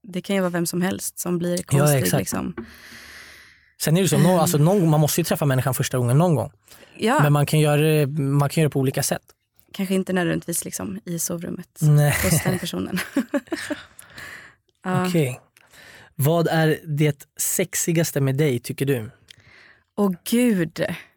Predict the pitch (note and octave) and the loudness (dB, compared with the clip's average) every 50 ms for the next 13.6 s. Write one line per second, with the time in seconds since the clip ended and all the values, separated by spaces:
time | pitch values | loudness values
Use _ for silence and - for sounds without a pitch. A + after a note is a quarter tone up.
0 | _ _ _ _ _ _ _ _ _ _ - F#3+ F3+ F3+ F3+ F#3+ - - - - | _ _ _ _ _ _ _ _ _ _ -6 -4 -2 -2 -2 -4 -4 -8 -8 -4
1 | - F#3+ F3+ F3 F3 E3+ F3 F3 F#3 F3+ - _ _ _ - - - - - _ | -2 0 0 2 2 2 0 0 -2 -2 -6 _ _ _ -20 -20 -20 -20 -20 _
2 | _ _ - - F#3+ G3 G3 G3 F#3+ F#3+ F#3+ F#3+ F#3 F3+ - - - F3+ E3 - | _ _ -6 -2 0 0 2 2 2 2 0 0 0 -2 -4 -6 -12 -8 -4 -2
3 | G3+ G3+ A3 A#3 A3 G#3 A#3+ C4 B3+ A3+ G#3+ A3 - G#3 F#3+ - - _ _ _ | 0 2 2 0 0 0 0 0 0 0 0 0 -2 -4 -4 -4 -10 _ _ _
4 | - - - F#3+ F#3 F3 E3 F3 E3+ E3+ E3+ E3+ E3 E3 E3 D#3+ D#3+ D#3+ - - | -18 -8 -4 -2 -2 0 0 0 2 2 2 2 2 2 0 0 -2 -2 -4 -4
5 | E3+ E3+ E3+ - - - F3 F3+ F#3 F#3+ - G#3+ G3+ F#3+ F3 - E3+ F3 E3 F3 | -2 -2 -2 -4 -4 -4 -4 -4 -4 -2 -2 0 0 0 0 -2 -4 -4 -4 -2
6 | F3+ F#3 F#3+ - - E3+ - - F3 E3+ E3+ - - - - - - - - - | -2 -4 -4 -6 -10 -14 -10 -8 -6 -6 -4 -6 -8 -10 -14 -16 -14 -14 -14 -14
7 | F3+ _ _ _ - - - - - - - D#3+ D#3+ D#3 D3+ D3 D#3 G3 F#3 - | -16 _ _ _ -20 -20 -20 -20 -8 -2 0 2 4 4 4 4 4 2 2 2
8 | E3 D3+ C#3 B2+ B2+ B2+ - C#3+ B2 - C#3+ C3+ C3+ C3+ B2 C3 C3+ - C#3+ C#3+ | 2 2 2 2 0 0 0 -2 -2 -2 0 0 0 -2 -2 -4 -4 -6 -4 -4
9 | C3+ C#3+ C#3 C#3 D#3 D3 - - C#3 C3 C3+ C#3 D3 D3 C#3 - D3 C#3 C#3 B2 | -2 -2 0 2 2 2 2 0 0 0 2 2 2 2 2 0 0 0 0 0
10 | C#3 B2 B2+ A#2+ - - C#3 C3+ C3 B2 A#2 A#2 B2 C#3 C#3 C3+ G3+ F#3+ F#3+ F#3 | -2 -2 -2 -4 -4 -4 -4 -2 -2 -2 -2 -2 -2 -2 0 2 2 2 2 2
11 | C3 C3 B2 - C3+ G#2 A2+ - - - - - - - _ _ - C#3 A#2+ A#2+ | 2 0 0 0 -2 -2 -4 -6 -12 -20 -20 -20 -20 -20 _ _ -2 0 0 2
12 | C#3 C#3 - - B2+ - - - C#3 B2+ - - - - - - - - D3 D3 | 0 0 -2 -4 -8 -8 -8 -8 -6 -6 -8 -8 -8 -8 -10 -10 -8 -6 -6 -4
13 | D#3 D3 D3 - - D#3 D#3 D3 - D#3 D#3 | -2 -2 -4 -6 -6 -6 -8 -6 -6 -6 -8